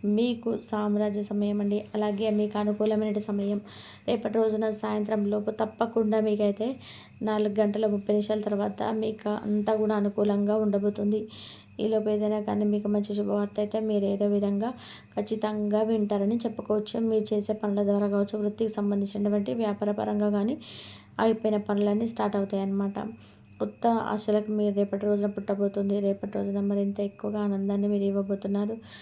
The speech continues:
అంతేకాకుండా రేపటి రోజున కుటుంబ పరంగా కూడా చాలా మానసికమైనటువంటి ప్రశాంతత, అంతేకాకుండా మీకు మానసికమైన ప్రశాంతతను కుటుంబంలో ఏ విధంగా అయితే కోరుకుంటున్నారో ఆ విధంగా కనిపిస్తుందండి. కుటుంబం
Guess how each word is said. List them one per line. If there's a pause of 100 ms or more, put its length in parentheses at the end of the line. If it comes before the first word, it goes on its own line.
(280)
అంతేకాకుండా
రేపటి
రోజున
కుటుంబ
పరంగా
కూడా
చాలా
మానసికమైనటువంటి
ప్రశాంతత, (580)
అంతేకాకుండా (100)
మీకు
మానసికమైన
ప్రశాంతతను (500)
కుటుంబంలో
ఏ
విధంగా
అయితే
కోరుకుంటున్నారో
ఆ
విధంగా
కనిపిస్తుందండి. (560)
కుటుంబం